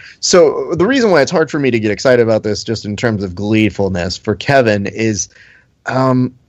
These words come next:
you know, there was, like, all these fights that changed. Nick Lentz went out for some medical reasons, and then,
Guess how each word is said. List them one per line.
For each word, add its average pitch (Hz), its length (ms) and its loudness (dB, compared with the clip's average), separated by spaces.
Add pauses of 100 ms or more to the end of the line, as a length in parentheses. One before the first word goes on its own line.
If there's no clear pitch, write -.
you 208 120 0
know, 202 120 6
there 190 100 4
was, 180 120 0
like, 165 160 2
all 139 120 -2
these 123 200 -2 (220)
fights 117 600 -2
that 101 140 -10
changed. 104 840 -4 (320)
Nick - 220 -4
Lentz 104 320 0
went 107 180 2
out 101 180 2
for 110 120 -4
some 104 520 0
medical 110 460 0
reasons, 107 880 0 (380)
and 113 180 2
then, 123 440 2